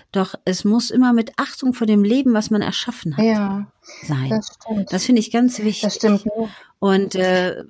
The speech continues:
Speaker 1: man kann auch nicht sagen, der Partner ist mir egal, wenn er einen wütend macht. Also das sollten sich mal, glaube ich, alle hier eingestehen.
Speaker 2: Mhm.
Speaker 1: <laughs> Ja, alle tr-, getrennte Paare, die sagen, mein Partner ist mir egal, aber regen sich darüber auf, die lügen.
Speaker 2: Ja,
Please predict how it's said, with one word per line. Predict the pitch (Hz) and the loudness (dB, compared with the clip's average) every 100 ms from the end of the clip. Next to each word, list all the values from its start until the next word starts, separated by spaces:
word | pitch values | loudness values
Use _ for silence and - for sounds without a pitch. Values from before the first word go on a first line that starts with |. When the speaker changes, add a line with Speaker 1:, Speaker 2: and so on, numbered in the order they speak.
| _ | _
Speaker 1:
man | 196 220 | -4 2
kann | 277 | 4
auch | 285 | 6
nicht | 247 | 4
sagen, | 247 247 240 | 2 2 2
der | |
Partner | 226 247 247 233 | 2 2 2 0
ist | 220 | 2
mir | 226 | 0
egal, | 196 190 202 247 | 0 0 0 0
wenn | 262 240 | 0 0
er | |
einen | - 214 | 0 -2
wütend | 262 - 156 | -2 -6 -6
macht. | 143 139 | -4 -4
Also | 156 190 | -4 -2
das | 208 214 | -2 0
sollten | 233 247 226 | -2 0 0
sich | 226 | 0
mal, | 226 | 0
glaube | 208 208 | 2 0
ich, | - | 0
alle | 254 | 2
hier | 262 233 | 2 2
eingestehen. | 185 233 196 - 165 185 330 - - - | 0 -2 -2 -4 -4 -2 -4 -8 -6 -2
Speaker 2:
Mhm. | 262 - 214 190 185 | -2 0 0 0 0
Speaker 1:
<laughs> | 185 262 | -2 2
Ja, | 208 254 320 - - | 2 2 0 -6 -2
alle | 240 311 302 277 | 0 4 4 2
tr-, | - - | -2 -2
getrennte | 214 240 - 285 440 - | -2 -2 -2 -2 0 -2
Paare, | - 233 208 175 165 | 0 2 2 2 -2
die | 180 | -2
sagen, | 170 214 214 190 | 0 2 2 0
mein | 180 - | -2 -2
Partner | 262 294 247 | -4 -2 -2
ist | 233 - | -2 -2
mir | 214 | -2
egal, | 185 180 202 180 196 | -2 0 0 2 0
aber | 196 180 | 0 0
regen | 220 220 | 0 0
sich | 214 208 | -4 -4
darüber | 185 185 185 - | -2 -2 -4 -2
auf, | 220 196 - | 0 -2 -2
die | 220 | -2
lügen. | 208 185 226 233 | 2 4 2 0
Speaker 2:
Ja, | 214 190 208 | -4 -6 -8